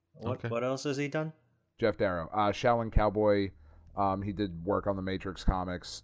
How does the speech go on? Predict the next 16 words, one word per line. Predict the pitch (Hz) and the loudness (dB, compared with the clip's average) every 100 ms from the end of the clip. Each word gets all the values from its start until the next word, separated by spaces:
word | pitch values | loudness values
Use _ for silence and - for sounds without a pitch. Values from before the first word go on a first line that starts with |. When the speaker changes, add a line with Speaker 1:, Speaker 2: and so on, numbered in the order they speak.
| - | -10
Speaker 3:
He's | 104 | -8
got | 110 101 | 0 0
a | |
real, | 92 95 | 2 -2
like, | 90 85 | -2 -4
crazy | - 92 87 90 | -6 -10 -8 -8
busy | 85 80 | -10 -10
style. | 85 - 78 - 82 80 | -12 -8 -6 -6 -6 -2
There's | 80 - - - - - - - | -2 -2 -10 -14 -20 -20 -20 -10
a | 90 | -4
lot | 85 80 | -4 -4
of | |
shit | - 82 | -8 -8
going | 90 85 | -6 -6
on. | 82 82 | -4 -4
<coughs> | 82 - | -4 -6